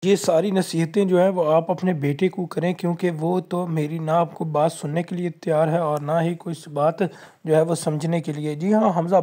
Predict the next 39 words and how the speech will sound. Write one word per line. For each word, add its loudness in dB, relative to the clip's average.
बहुत 0
ही -2
बुरा 2
बर्ताव 2
कर 2
रहा 4
है 2
सना -4
से, -2
जिस -4
तरह 4
से -4
सना 0
के -4
जो -4
श-, -10
भाई 0
है 0
दानिश 0
वो -4
कर -2
रहा 4
है 0
रानिया -4
के -6
साथ, -12
सेम -6
ऐसे -4
ही 0
हमज़ा 0
जो -4
है 0
वो 4
सना 2
के -6
साथ 0
कर -2
रहा -6
है। -10